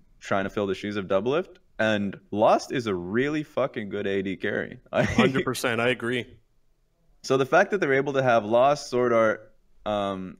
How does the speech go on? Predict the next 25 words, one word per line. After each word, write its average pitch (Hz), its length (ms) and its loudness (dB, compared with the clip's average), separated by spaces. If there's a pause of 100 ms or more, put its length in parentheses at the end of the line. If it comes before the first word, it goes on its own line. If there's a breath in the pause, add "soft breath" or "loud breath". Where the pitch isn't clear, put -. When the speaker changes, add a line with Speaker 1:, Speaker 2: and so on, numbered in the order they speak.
Speaker 1:
I'm 139 200 0
just, 131 220 -2
this 135 140 -2
is 117 80 -2
all 110 140 4
speculation 95 600 -4
once 85 180 -12
again, 85 300 -8
like, 82 220 -10
on 85 120 -12
the 82 60 -12
rest 82 160 -8
of - 20 -20
the 82 100 -8
roster, 80 300 -6
'cause 95 100 -6
I 98 60 0
don't 98 100 -2
know 85 120 -2
actually 80 280 -4
how 82 120 -2
much 82 240 -8
has 82 120 -8
been 80 220 -10
revealed 78 480 -6